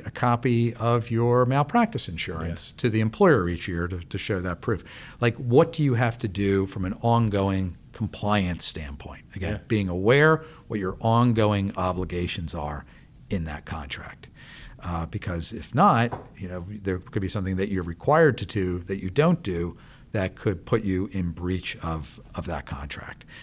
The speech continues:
Speaker 1: whether it's an associate agreement or a lease when you, you know, move
Speaker 2: Yeah.
Speaker 1: forward in the, in the process where you had to tell your landlord that,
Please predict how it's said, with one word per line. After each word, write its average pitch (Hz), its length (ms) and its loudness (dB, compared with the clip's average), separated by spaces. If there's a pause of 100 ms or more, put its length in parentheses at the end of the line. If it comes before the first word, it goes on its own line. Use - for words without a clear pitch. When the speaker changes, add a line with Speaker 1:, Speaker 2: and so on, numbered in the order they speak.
(160)
Speaker 1:
whether 82 200 -6
it's 71 140 -12
an 78 60 -10
associate 123 500 2
agreement 101 480 0 (560)
or 76 420 -10
a 73 60 -10
lease 87 640 -2 (120)
when 101 120 -2
you, 92 240 -2 (180)
you 92 80 -6
know, 90 60 -2
move 98 220 0
Speaker 2:
Yeah. 92 80 -4
Speaker 1:
forward 104 720 2
in 101 120 0
the, 95 240 0
in 101 80 0
the 92 80 -2
process 98 560 -2
where 82 80 -12
you 80 100 -10
had 85 100 -8
to 85 60 -10
tell 107 220 -4
your 87 180 -6
landlord 123 580 2
that, 92 220 -6